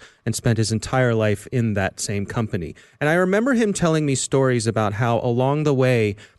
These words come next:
the technology changed when it came to making steel. Part of that was better, uh, chemistry, better testing. He said, you know, they shifted from knowing the steel was right by the color and the smell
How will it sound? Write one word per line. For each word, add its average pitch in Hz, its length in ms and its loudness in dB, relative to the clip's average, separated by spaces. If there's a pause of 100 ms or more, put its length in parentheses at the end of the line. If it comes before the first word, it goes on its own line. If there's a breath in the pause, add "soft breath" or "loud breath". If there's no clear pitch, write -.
the 131 60 0
technology 139 760 0
changed 127 580 -2
when 117 120 0
it 110 100 -4
came 123 360 0
to - 120 -4
making 117 400 0
steel. 107 540 0 (300 loud breath)
Part 175 220 2
of 180 100 2
that 147 200 2
was 117 380 0 (120)
better, 117 480 2
uh, 101 200 -2
chemistry, 180 720 2
better 120 260 0
testing. 156 720 -2
He 123 100 -2
said, 117 300 -2 (260 loud breath)
you 156 80 -2
know, - 20 0
they 120 120 2
shifted 147 560 -2
from 123 500 0
knowing 165 340 2
the 147 80 0
steel 165 380 0
was 131 220 -2
right 151 420 0
by 120 180 2
the 107 140 -2
color 156 500 0
and 110 220 -4
the 98 60 -6
smell 156 760 0